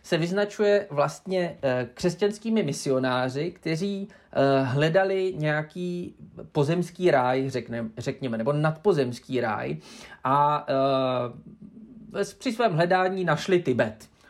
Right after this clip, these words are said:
do kterého si, eh, potom, eh, projektovali některé svoje, eh, křesťanské hodnoty,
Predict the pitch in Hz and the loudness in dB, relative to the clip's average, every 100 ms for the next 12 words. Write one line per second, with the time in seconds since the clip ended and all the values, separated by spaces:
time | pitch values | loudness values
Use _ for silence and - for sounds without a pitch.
0 | - 143 - 185 185 180 196 190 190 - | -4 -2 2 4 4 2 2 2 -2 -4
1 | 180 180 180 156 139 135 156 185 185 190 | 2 2 0 -4 -4 -2 0 2 2 0
2 | 185 - - 143 135 131 - 147 160 160 | -8 -16 -8 -6 -4 -6 0 2 2 -2
3 | - 185 185 185 190 - 151 - 160 165 | 0 2 4 2 0 -4 -8 -4 0 0
4 | 160 170 180 185 185 - - - - - | 0 2 4 4 2 -10 -20 -20 -20 -20
5 | _ - 139 135 131 123 - 131 - 175 | _ -6 -2 0 -2 -4 -4 -4 0 0
6 | 180 226 196 147 131 147 151 180 180 190 | 0 2 4 2 2 0 2 2 2 0